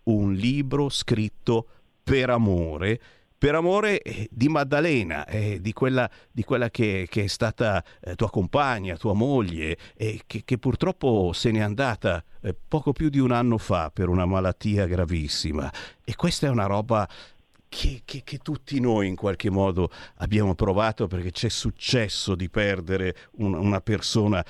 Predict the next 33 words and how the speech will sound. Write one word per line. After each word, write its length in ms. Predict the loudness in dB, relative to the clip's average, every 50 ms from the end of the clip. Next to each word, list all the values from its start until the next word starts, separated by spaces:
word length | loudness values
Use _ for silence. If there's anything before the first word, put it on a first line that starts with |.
| -10 -20 _
vicinissima 1120 | -12 -6 -4 -4 -2 -2 -2 -2 -2 0 0 0 0 -2 -2 -4 -2 -2 -2 0 0 0 0
a 40 | 2
noi, 420 | 0 2 2 4 4 4 4 4
o 100 | 4 2
magari 420 | 2 2 0 2 2 2 2 2 0
anche 240 | 0 0 0 2 2
lontana, 640 | 4 2 2 0 0 0 2 2 2 2 2 0 0 -2 -6 -16 -6
ma, 240 | -4 0 0 0 0
ma 180 | -2 -4 -6 -6 -6
che 140 | -6 -4 -2
la 100 | -2 -2
sentivamo 880 | -2 0 0 0 -2 -2 -6 -8 -4 -2 -2 0 2 4 4 4 2 0 -4 -14 -10
vicina, 800 | -4 -2 -2 0 2 2 2 2 2 0 2 2 4 2 2 0
parte 680 | _ 0 0 0 0 0 -2 -4 -6 -2 0 2 2
di 140 | 4 4 4
noi. 580 | 4 6 4 4 4 4 4 4 4 2 0 -2 -6 -8 -14 -12 -4
Eh, 280 | 0 0 0 0 -2 -4 -8 -12 -12 -12 -12 -12 -12
c'è 180 | -6 -4 -2 0
successo 540 | 0 0 0 0 0 -2 -2 -2 0 0 0
anche 260 | 0 0 -4 -6 -4
con 200 | -2 0 0 0
il 120 | 0 -4
covid, 580 | -2 0 2 4 4 4 2 2 0 0 -2 -2 -6 -12 -16
c'è 180 | -4 0 0 0
successo 540 | 0 -2 -6 -4 -2 -2 -2 -2 0 -4 -2
pure 320 | 0 0 2 2 0 0
dopo 460 | 0 2 2 4 4 2 2 0 -2
il 120 | -2 -2 -4
covid, 680 | -2 0 0 2 2 2 2 0 -2 -6 -4 -4 -4 -2
<laughs> 20 |
e 140 | -2 -2 -2
lasciamo 520 | -2 -4 -6 -6 -4 -4 -4 -2 -2 -2 -4
stare. 600 | -4 -4 -2 0 0 2 2 0 0 0 -2 -4